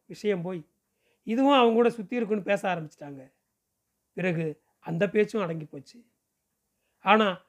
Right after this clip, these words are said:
அன்னைக்கு கிடைச்ச லோல் பட்டம் இனி நான் சாகர வரைக்கும் போவாது. சொப்னா கரகரத்த குரலில் அழுதாள்.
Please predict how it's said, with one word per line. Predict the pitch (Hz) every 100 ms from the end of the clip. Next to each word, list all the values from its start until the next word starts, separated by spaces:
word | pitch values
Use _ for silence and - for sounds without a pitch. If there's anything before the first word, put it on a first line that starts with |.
| _
அன்னைக்கு | - 165 214 220
கிடைச்ச | 202 254 262
லோல் | 220 220 240
பட்டம் | - 165 180 156 _ _ _ _ _ _ _ _ _ _ _
இனி | 175 175
நான் | 160 -
சாகர | 165 185 196
வரைக்கும் | 185 - 190
போவாது. | 156 147 139 135 _ _ _ _ _ _ _ _ _ _ _ -
சொப்னா | 151 175 160 139 _ _ _ -
கரகரத்த | 180 190 202 196 214
குரலில் | - 165 156
அழுதாள். | 143 147 139 135